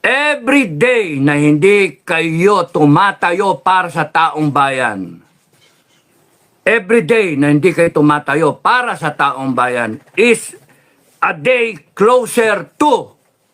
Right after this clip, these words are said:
a day closer to being a narco state or a communist state. Parehas, pagsamahin nyo na, narco-communist state. Every day that you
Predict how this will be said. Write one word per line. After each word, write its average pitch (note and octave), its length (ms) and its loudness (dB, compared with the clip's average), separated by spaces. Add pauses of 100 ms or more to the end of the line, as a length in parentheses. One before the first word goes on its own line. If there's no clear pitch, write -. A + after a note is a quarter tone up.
(120)
a D#3+ 160 -2
day D3+ 480 -4
closer F#3 640 0
to C4+ 320 2 (400)
being G3 720 2
a D3+ 160 -2
narco F3 560 0
state F#3+ 560 -6 (560)
or A3+ 240 0
a D#3 160 -4 (160)
communist G#3+ 800 0
state. A#3 320 -4
Parehas, E3 320 -4 (160)
pagsamahin G#3+ 480 -6
nyo G3+ 80 -4
na, D3 80 -2 (240)
narco-communist G3 1200 -2
state. G#3 400 -6 (480)
Every C4 560 -2
day C#4+ 400 -4
that A3 240 -6
you D#4 240 2